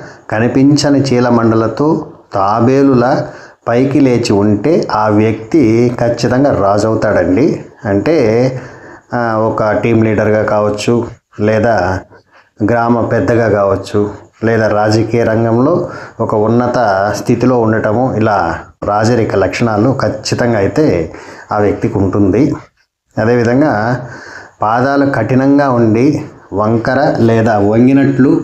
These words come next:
నరాలతో కప్పబడి, పొడిగా,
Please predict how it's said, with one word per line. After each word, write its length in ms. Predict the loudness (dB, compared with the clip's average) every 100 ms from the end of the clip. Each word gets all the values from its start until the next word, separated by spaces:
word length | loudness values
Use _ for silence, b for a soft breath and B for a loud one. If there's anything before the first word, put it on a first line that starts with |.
| B B B B -4
నరాలతో 720 | -2 0 0 2 2 2 0 -2
కప్పబడి, 640 | -2 0 2 2 2 0 -8 -20 -4
పొడిగా, 640 | 0 2 2 2 2 0